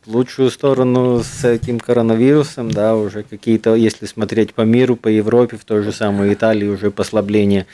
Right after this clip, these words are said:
появляются, так что надеемся, что заболевших, как и сегодня,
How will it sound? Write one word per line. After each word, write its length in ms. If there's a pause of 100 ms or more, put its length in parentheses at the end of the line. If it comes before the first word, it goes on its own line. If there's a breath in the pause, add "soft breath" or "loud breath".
(400 loud breath)
появляются, 1600 (160)
так 180
что 540
надеемся, 1080 (380 soft breath)
что 560
заболевших, 840
как 240
и 40
сегодня, 760